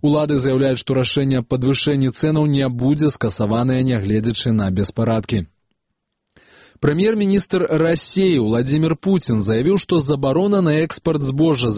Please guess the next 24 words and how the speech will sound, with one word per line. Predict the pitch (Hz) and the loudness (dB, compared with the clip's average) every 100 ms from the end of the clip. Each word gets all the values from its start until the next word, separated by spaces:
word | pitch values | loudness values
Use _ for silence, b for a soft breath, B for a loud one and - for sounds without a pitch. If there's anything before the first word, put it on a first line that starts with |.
| 110 | 0
Расіі | 110 - 190 190 | -2 0 0 0
будзе | 175 143 120 | 0 0 0
дзейнічаць | 151 175 160 156 123 | 0 0 0 -2 0
да | 127 | -2
восені | 120 156 156 175 170 - _ | 0 0 2 0 0 -2 _
наступнага | 139 143 165 - - 123 95 110 110 131 | -2 0 -2 -4 -2 -2 0 -2 0 0
году. | 135 160 143 110 85 B B B B 156 | 0 0 0 -2 -4 B B B B -4
Пытанне | 147 160 165 143 | -2 0 0 0
аб | - | -2
скасаванні | 139 - 127 127 127 | -2 0 0 0 0
забароны | 113 120 127 160 180 165 | 0 0 0 2 2 2
можа | 147 139 | 2 0
быць | 127 117 123 | 0 -2 0
разгледжанае | 110 123 160 160 151 143 123 | 0 0 0 0 0 0 0
толькі | 165 165 143 | 0 0 -2
па | 131 123 | -2 0
выніках | 147 143 143 135 | 0 0 -2 0
ураджаю | 135 110 120 143 135 | 0 0 0 0 0
дзве | 113 123 135 | 0 0 0
тысячы | 135 117 123 - 127 | -2 0 -2 0 0
адзінаццатага | 127 131 110 95 101 113 127 | 2 0 0 -2 -2 0 0
году, | 127 147 131 104 - B B B | 0 0 0 -2 -6 B B B
сказаў | - - 107 107 | -4 0 0 0
прэм'ер. | 98 123 131 139 117 | 0 0 2 0 -2